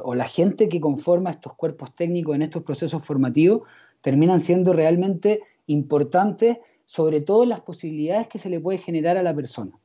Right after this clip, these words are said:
Eh, quizás un mal entrenador, eh, no va a afectar en que, en que aquella persona que pasó por, por ese tipo de liderazgo, digamos,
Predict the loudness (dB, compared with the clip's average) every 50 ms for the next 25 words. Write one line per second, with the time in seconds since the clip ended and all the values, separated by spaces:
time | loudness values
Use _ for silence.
0 | _ _ _ _ _ _ _ _ -4 -2 0 0 0 -2 -4 -8 _ _ -20 -20
1 | _ -14 -4 -2 0 2 4 4 4 4 4 2 2 4 4 4 4 2 0 -2
2 | -4 -6 -6 -6 -4 -2 0 0 0 0 -4 -12 _ -20 -20 -20 _ -10 -8 -6
3 | -4 -4 -4 -4 -4 -6 -6 -10 -14 -20 -20 -18 -14 -8 -4 -2 2 2 2 2
4 | 0 -2 -4 0 2 2 4 2 2 -2 -6 -8 -8 -6 -8 -8 -8 -10 _ _
5 | _ -14 -10 -8 -8 -8 -6 -4 -4 -2 0 0 0 0 0 -2 -4 -4 -6 -6
6 | -6 -6 -4 -4 -4 -2 -2 -4 -2 -2 -2 -2 0 0 0 -2 -2 0 0 2
7 | 2 2 2 0 0 0 0 2 2 2 2 2 4 2 4 4 4 2 2 2
8 | 2 2 4 4 4 2 2 0 0